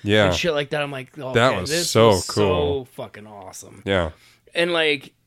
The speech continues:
Speaker 2: it, like, the way that he looked in that, like, I'm like, "This dude could,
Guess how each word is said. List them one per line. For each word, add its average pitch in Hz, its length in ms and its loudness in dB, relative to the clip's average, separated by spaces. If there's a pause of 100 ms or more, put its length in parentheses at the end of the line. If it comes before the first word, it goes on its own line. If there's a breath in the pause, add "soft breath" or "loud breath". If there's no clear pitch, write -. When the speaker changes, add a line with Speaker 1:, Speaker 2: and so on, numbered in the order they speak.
(1160)
Speaker 2:
it, 190 260 -6 (300)
like, 170 240 0
the 175 100 -4
way 196 160 2
that 208 140 -2
he 180 180 -4
looked 160 320 -2
in 170 140 -6
that, 170 280 -4
like, 147 180 -6
I'm 151 120 -6
like, 139 220 -8
"This 202 160 -10
dude 320 240 -4
could, - 160 -20